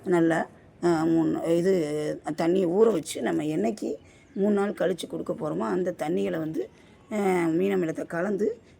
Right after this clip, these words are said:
நீங்க வந்து ஒவ்வொரு செடிகளுக்கும் ஒவ்வொரு டப்பா வீதம் கொடுத்தீங்கன்னா அவ்வளவு அறுவடை கிடைக்குங்க. இது, அஹ், நைன்டி ஃபைவ் பர்சன்டேஜ் வந்து நான் உறுதின்னு சொல்லுவேன். இந்த பதிவு பார்த்தவங்க இதை கண்டிப்பா வந்து யூஸ் பண்ணுங்க. மீன் அமிலத்தை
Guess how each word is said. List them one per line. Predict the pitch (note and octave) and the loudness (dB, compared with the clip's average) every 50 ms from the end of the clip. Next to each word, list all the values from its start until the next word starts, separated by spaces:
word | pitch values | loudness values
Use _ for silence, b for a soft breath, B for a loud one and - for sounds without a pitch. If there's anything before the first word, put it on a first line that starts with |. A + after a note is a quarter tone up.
| _ - | _ -4
நீங்க | F3 E3 D#3+ D#3+ D#3+ D3+ | -2 0 0 2 0 -2
வந்து | D3+ D#3 D#3+ G3+ A3+ - - - - - - - _ - | -2 0 2 2 2 2 0 -6 -16 -20 -20 -20 _ -6
ஒவ்வொரு | - D#3+ E3 E3+ E3+ D#3 - | -4 -2 -2 0 -2 -2 -2
செடிகளுக்கும் | G3 F#3 F#3 G#3+ G#3 G#3+ G3 E3 - F#3+ F#3 | -2 -2 0 2 2 2 2 0 0 0 0
ஒவ்வொரு | E3+ D#3 D#3 D#3+ D#3 D3+ | 0 0 -2 -4 -6 -4
டப்பா | - D#3 D3 - F#3 F3 E3+ | -6 -8 -4 -2 -2 -2 0
வீதம் | E3 E3 F3+ F3+ E3+ D#3+ | 0 0 0 0 -2 -4
கொடுத்தீங்கன்னா | D#3 D3+ - D#3+ D#3 D3+ E3 G#3+ F4+ B B B B B B - | -4 -4 -4 -6 -4 -4 -4 -6 -6 B B B B B B -6
அவ்வளவு | - D#3 E3 F3 A3+ B3+ C#4 C4 A#3+ | -6 -6 2 4 4 4 6 4 4
அறுவடை | F#3+ D#3+ E3+ F#3 F#3+ F#3 F3+ E3 D#3 D3+ D3+ D3 D3 D#3+ B B B B _ _ | 6 6 6 6 6 4 4 4 4 2 0 -2 -4 -4 B B B B _ _
கிடைக்குங்க. | - E3 - F#3 E3 D#3+ D3+ - E3+ D#3 D3+ D#3 D#3 E3 | -4 -2 0 0 0 0 -2 -2 -2 0 0 0 -2 -2
இது, | D#3+ D#3 D#3 D#3+ D#3+ D#3 D#3 D3+ D3+ D#3 B B B B B - | -2 -2 -2 0 0 0 0 -2 -4 -6 B B B B B -6
அஹ், | E3+ E3 D#3+ D#3 D#3 D#3 | -2 0 0 0 0 0
நைன்டி | D3+ D3+ D#3+ F3+ G#3 G3+ G3+ | 0 2 2 2 2 2 0
ஃபைவ் | G3 F#3+ D#3+ E3 F3 | 0 0 2 2 0
பர்சன்டேஜ் | F#3 F3+ - - G#3 G#3 F3 D#3+ D#3 | 0 0 -2 -2 -2 -2 -2 -2 -2
வந்து | D#3 D#3 E3+ F#3 G3+ | -2 -2 -2 0 0
நான் | G3+ F3 D3+ | 0 -2 0
உறுதின்னு | D3+ E3 F3 F3+ F3 G3 G3 G3+ | 0 0 -2 0 0 0 0 0
சொல்லுவேன். | - - D#3 D3+ D3+ F3 A#3+ - B B B B B - | 0 -2 -4 -4 -4 -4 -6 -8 B B B B B -6
இந்த | - D#3+ D3 | -4 -4 -2
பதிவு | - E3 E3 F#3+ A3+ A3 G3+ - E3 | -2 -2 0 0 0 -2 -2 -2 -2
பார்த்தவங்க | D#3+ E3+ - - E3 D#3+ F#3+ A#3 | -2 -2 -2 -2 -2 0 0 0
இதை | A#3+ G3 E3 D3 | -2 -2 -4 -4
கண்டிப்பா | - D#3 D#3 E3 E3+ G#3+ G#3+ - A3+ G#3+ | -4 -2 -2 0 -2 -2 0 0 0 0
வந்து | F3 D3+ D#3+ G#3 - B B B B B B - | 0 0 0 0 -2 B B B B B B -4
யூஸ் | E3 F#3 E3 - | -2 -2 -2 -2
பண்ணுங்க. | - E3 D#3 D3 D#3+ F#3+ | -2 -2 0 0 -2 -2
மீன் | A3 G3 F3 F3 F3+ | 0 0 2 2 2
அமிலத்தை | E3+ E3 D#3 D3+ D#3 - - F3+ | 2 0 -2 -2 -6 -6 -6 -6